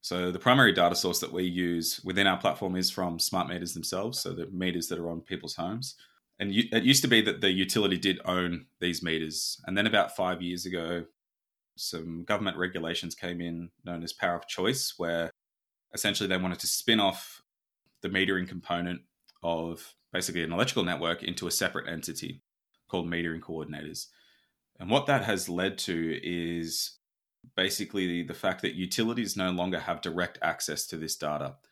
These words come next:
So they actually need to purchase this smart metering data off these entities called metering coordinators. And it's really difficult because, you know, essentially these metering coordinators, there's two really major ones here in Australia, and basically they're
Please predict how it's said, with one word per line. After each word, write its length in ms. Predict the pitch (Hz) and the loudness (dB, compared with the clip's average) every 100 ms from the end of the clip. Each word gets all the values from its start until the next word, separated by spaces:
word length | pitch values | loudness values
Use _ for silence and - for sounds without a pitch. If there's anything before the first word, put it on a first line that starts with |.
| _ _ - | _ _ -14
So 140 | - | 0
they 60 | 92 | 4
actually 320 | 107 - 113 | 4 2 -2
need 240 | 95 82 | -2 -2
to 80 | - | -6
purchase 520 | 78 - 90 - 90 | -6 -2 -2 -2 -4
this 240 | - 80 - | -2 0 0
smart 540 | - - - 90 87 | 0 -2 -2 0 0
metering 320 | 87 85 80 | 0 0 -2
data 380 | 78 73 78 107 135 _ _ _ - | -4 -4 -4 -4 -8 _ _ _ -2
off 280 | 92 - - | 0 0 -2
these 720 | 87 85 82 82 80 - - _ _ _ _ - | 0 2 0 0 -2 -4 -6 _ _ _ _ -6
entities 380 | 90 - 80 82 | -6 -4 -6 -4
called 240 | - 78 | -4 -4
metering 300 | 82 80 80 | -4 -4 -4
coordinators. 640 | - 78 76 71 69 65 - _ _ _ _ _ - | -6 -8 -6 -8 -8 -10 -10 _ _ _ _ _ -6
And 100 | 85 | -4
it's 320 | 82 - - - | -2 -4 -4 -2
really 260 | 117 139 | 4 4
difficult 440 | 104 92 95 87 - | 4 2 0 -2 -4
because, 720 | 82 92 82 80 - - - | -4 -2 0 0 0 -2 -8
you 140 | - 92 | -4 -2
know, 100 | 85 | 0
essentially 360 | - 113 117 | 2 2 2
these 240 | 98 92 - - | 0 0 -4 -4
metering 300 | 107 107 98 | 4 4 4
coordinators, 580 | 98 90 90 85 - - _ _ _ _ | 0 0 0 -2 -4 -6 _ _ _ _
there's 320 | 92 87 - _ - | -4 -4 -6 _ -2
two 180 | 143 | 2
really 220 | 123 104 90 | 4 4 4
major 280 | 87 85 | 0 -2
ones 180 | 92 82 | -4 -6
here 100 | 90 | -4
in 80 | 82 | -6
Australia, 400 | 80 - 80 80 | -6 -4 -2 -2
and 140 | 80 | -2
basically 440 | 101 107 - - 85 | 0 0 -2 -4 -4
they're 280 | 82 78 | -2 -4